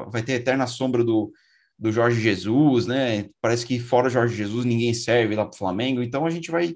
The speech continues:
discorrer um pouco esse assunto, eu vou lançar uma pergunta pra vocês dois, só pra gente iniciar. Eu vou começar com, com o Bruno aqui. Bruno, até que ponto, é, um time, um, uma diretoria tem que manter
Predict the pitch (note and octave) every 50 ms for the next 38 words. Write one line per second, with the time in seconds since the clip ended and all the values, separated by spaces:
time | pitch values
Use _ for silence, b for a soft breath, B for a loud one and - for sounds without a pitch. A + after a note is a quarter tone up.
0 | b b b b b b b b _ - - - - D3 D#3 F3 E3+ F3 D#3 E3+
1 | E3 D#3+ D#3 - - E3 - - E3 A#2+ - - - D#3+ E3+ E3 D#3 - - _
2 | _ _ _ _ _ _ - D3+ D3+ F3+ F#3+ G3+ F#3 F#3 F#3+ F#3+ F#3+ F#3+ F#3 F3+
3 | F3 E3 E3+ E3 D#3+ - - D3+ C3+ C#3 D3 - D3 C#3 A#2+ A#2+ C3 D3+ D3+ -
4 | - - D#3 D#3 D#3 D#3+ D#3 D#3 D#3 D#3 D#3 D3 C3 A#2+ A#2+ - _ _ _ _
5 | _ _ _ - A#2 A#2+ B2 C3 B2+ - - A#2 G#2+ G#2 G2 A2 A2 C3+ C3 B2+
6 | B2 - - - - C#3+ B2 G#2+ - - - _ _ _ _ _ - B2+ B2+ A#2
7 | A2 A2+ A#2 A#2 A2 G#2+ G#2 - - G2 F#2+ - _ _ _ _ _ _ _ _
8 | - D3+ F3 D#3 A#2+ G#2 G2 - - _ _ _ _ _ _ _ _ _ _ _
9 | _ _ _ _ _ _ _ _ _ - - - G3+ G#3+ A#3 G#3 - - E3 E3+
10 | F#3+ F#3+ F#3+ - F3+ F3+ F3+ F3+ F#3 - - _ _ _ _ _ _ _ _ _
11 | _ _ _ _ _ B1 - - G2+ A2 A#2+ A2+ A2+ - C3+ C3+ D3 C#3 C3 B2+
12 | A#2 G#2+ G#2 G2+ G2 F#2+ G2+ - G2 G2+ - D#2+ G#2 G#2+ G2+ A2 G#2+ A2 A2 A#2+
13 | A2 A#2 B2+ B2+ B2+ C3+ B2+ B2+ - C3 C3 C#3 C3 A#2 G#2+ - - B2 B2+ C#3
14 | D3 C#3+ -